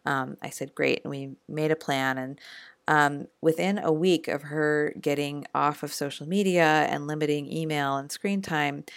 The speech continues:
she knew it was just, it was the time to make the change that she had been talking about for months. And I think that's a really strong example of the fact that the clarity comes through when we give it the space.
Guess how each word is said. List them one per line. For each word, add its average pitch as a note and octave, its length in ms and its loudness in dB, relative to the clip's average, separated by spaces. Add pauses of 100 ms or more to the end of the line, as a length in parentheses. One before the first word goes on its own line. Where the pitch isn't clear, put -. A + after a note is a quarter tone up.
(300)
she F3 240 0
knew C3+ 520 2
it D3+ 160 2
was D3 240 0
just, - 460 -6
it D#3 160 6
was D3 240 2
the D#3+ 140 2
time F3 600 0
to D3+ 100 2
make C#3+ 260 -2
the D#3 80 -2
change C#3+ 380 -6
that D3 100 -8
she C#3+ 200 -4
had C#3+ 120 -6
been C#3+ 100 -8
talking C#3 380 -4
about C3 220 -2
for D#3 100 -6
months. - 540 0 (480)
And D#3+ 80 0
I E3 80 6
think G3 260 0
that's G3 220 0
a D#3 120 4
really D#3+ 540 2 (540)
strong E3 560 0
example D#3 920 2
of D#3 140 0
the D3+ 100 0
fact D#3 320 0
that D3+ 120 0
the D#3 80 -4
clarity G#3 640 2
comes D#3+ 340 -4
through D#3+ 640 2 (360)
when E3+ 180 2
we E3+ 100 2
give E3+ 220 4
it F3+ 140 2
the F3 100 -2
space. - 800 -2